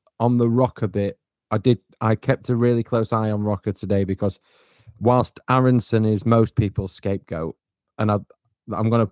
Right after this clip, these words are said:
hang that out there. Tell me something meaningful that he contributed to the game today, and I'll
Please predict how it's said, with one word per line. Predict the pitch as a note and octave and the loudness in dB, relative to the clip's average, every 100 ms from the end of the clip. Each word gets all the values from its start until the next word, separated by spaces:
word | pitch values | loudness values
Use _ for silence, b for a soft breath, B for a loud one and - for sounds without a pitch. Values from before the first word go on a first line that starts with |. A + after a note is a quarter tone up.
| _ _ - | _ _ -14
hang | - A2+ A2 | -4 -2 -2
that | G#2+ E2 | -2 -4
out | E2+ | -6
there. | E2 - b b b _ _ - | -8 -12 b b b _ _ -4
Tell | C#3+ C#3 | 0 2
me | C#3 | 2
something | - C#3 A#2+ B2+ A#2+ A#2 F#2+ _ _ - | 2 -2 0 0 0 -2 -4 _ _ -4
meaningful | A2+ A#2 A#2 A2 - G2+ G2+ | 0 2 0 -4 -6 -6 -4
that | G2+ G2 | -4 -2
he | G#2 | -2
contributed | G#2 G2+ F#2 G#2 D#2 | -2 -4 -4 -2 -2
to | - | -4
the | G2+ | -6
game | G2 G2+ G2 | -2 0 -2
today, | - F#2+ G2 F#2+ b b b | -4 -4 -2 -4 b b b
and | G2 | -4
I'll | G2 G2+ G2 | -4 -2 -4